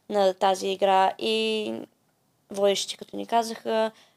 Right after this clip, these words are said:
нали, какво се случи. И Цецо изведнъж из-, изплоска:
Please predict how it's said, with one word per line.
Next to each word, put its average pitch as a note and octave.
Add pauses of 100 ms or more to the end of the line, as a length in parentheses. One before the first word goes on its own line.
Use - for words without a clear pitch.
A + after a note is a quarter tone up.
(140)
нали, G3+
какво G3+
се G3
случи. C4+
И B3+
Цецо C4
изведнъж A#3
из-, -
изплоска: A3